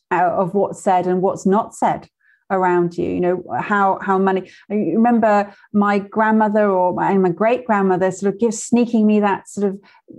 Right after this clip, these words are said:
uh, pound note as I was leaving the house. It was always done very discreetly, you know, "Don't show anyone that I've given you this," kind of thing. And so it, it, it just become that sort of hidden resource, that hidden sort of secret power that people had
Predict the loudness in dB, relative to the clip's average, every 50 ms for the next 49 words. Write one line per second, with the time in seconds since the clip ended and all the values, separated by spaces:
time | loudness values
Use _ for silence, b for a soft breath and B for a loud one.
0 | -16 -14 -14 -14 -14 -18 -16 _ -2 0 0 2 4 4 4 4 4 4 2 2
1 | 2 0 0 0 2 2 2 0 2 2 2 2 2 2 0 0 0 0 0 0
2 | 0 0 -2 -2 -2 0 0 2 2 2 2 2 0 0 0 2 4 4 2 2
3 | 2 0 0 2 2 2 2 0 -2 -4 -4 -4 -2 0 0 0 2 0 2 2
4 | 2 2 2 2 0 0 0 -2 -4 -4 -4 -2 0 2 2 2 2 2 2 2
5 | 0 0 0 -2 -2 0 0 0 2 4 4 4 4 2 0 -2 -4 -6 -4 -2
6 | -2 -2 -2 -4 -6 -8 -10 -10 -10 B B B B B B B B B -2 -2
7 | 0 2 0 0 2 0 0 0 0 0 0 0 0 0 0 0 0 -4 -6 -4
8 | -4 -6 -6 -2 -2 0 0 0 0 -2 -4 -4 -6 -6 -6 -6 -2 -2 -2 -2
9 | 0 0 0 2 0 2 0 -2 0 0 0 0 0 -2 -6 -8 -6 -4 -4 -4
10 | -4 -4 -4 -2 0 -2 -2 -2 -6 B B B B B B B B -14 -14 -12
11 | -12 -14 -12 -6 -6 -6 -6 -4 -6 -6 -6 -8 -12 -6 -4 -2 0 0 0 0
12 | 0 0 0 -2 -4 -6 -10 _ -4 -4 -2 -2 -6 -8 -4 -4 -2 0 0 -2
13 | -4 -8